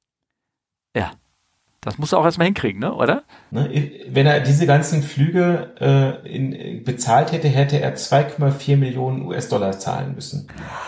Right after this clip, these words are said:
Speaker 2: Das ist ein so schlechter Deal für
Speaker 1: Ja.
Speaker 2: United. Aber das ist schon wieder lustig. Und ich kenne, <laughs> ich kenne eine, diese Airline mit der Gabel am Heck.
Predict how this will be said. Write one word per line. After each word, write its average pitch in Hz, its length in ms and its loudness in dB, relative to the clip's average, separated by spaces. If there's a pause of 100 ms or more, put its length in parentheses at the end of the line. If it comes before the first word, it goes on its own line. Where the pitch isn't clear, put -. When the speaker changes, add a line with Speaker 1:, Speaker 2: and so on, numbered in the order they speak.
(540)
Speaker 2:
Das 143 180 4
ist 143 140 -2
ein 131 180 2
so 156 160 2
schlechter 139 480 2
Deal 147 240 2
für - 140 -2
Speaker 1:
Ja. 117 120 4
Speaker 2:
United. 104 460 -4 (400)
Aber - 160 2
das 139 120 4
ist - 60 -4
schon 147 120 2
wieder 147 100 4
lustig. 143 340 2
Und 117 60 -4
ich - 160 -8
kenne, 147 380 2 (100)
<laughs> - 120 -20
ich - 340 -2
kenne 151 400 4
eine, 131 400 -2 (380)
diese - 160 -8
Airline 135 300 4
mit 127 120 0
der 123 80 4
Gabel 127 260 4
am 110 140 2
Heck. - 240 -4